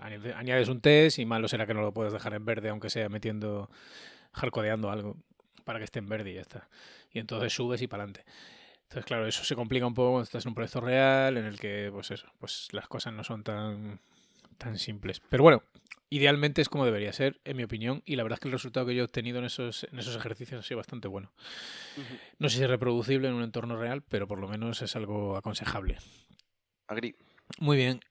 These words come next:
Speaker 1: Eh, no tienes más preguntas, por lo que veo, ¿no? Tienes, tú has venido, ¿eh? Con una mano atrás y otra adelante, ¿no?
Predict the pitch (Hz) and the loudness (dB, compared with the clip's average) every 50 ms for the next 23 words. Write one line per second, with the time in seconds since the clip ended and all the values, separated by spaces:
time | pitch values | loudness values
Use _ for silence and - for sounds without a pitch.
0 | _ - 127 131 131 127 123 123 123 123 131 135 151 143 135 135 127 - 113 120 | _ -4 0 2 4 4 4 4 2 2 0 0 0 0 0 -2 -4 -2 -2 0
1 | 156 156 - 117 - 117 107 107 120 143 131 117 127 160 196 180 - - - - | 0 0 -2 -4 -4 -4 -2 2 2 2 4 4 2 0 0 -2 -6 -12 -6 -4
2 | 123 123 120 113 - - - - 135 147 170 160 139 139 113 110 107 101 104 123 | -2 -2 0 -2 -4 -4 -4 0 4 6 6 6 6 4 0 0 0 2 2 4
3 | 143 165 175 180 180 165 - - 120 123 120 120 117 113 110 - 127 139 160 160 | 4 4 4 4 4 2 2 2 2 2 2 2 2 2 2 2 2 2 4 4
4 | 151 127 117 139 160 147 127 107 120 180 214 | 4 4 4 4 2 2 2 0 0 0 -2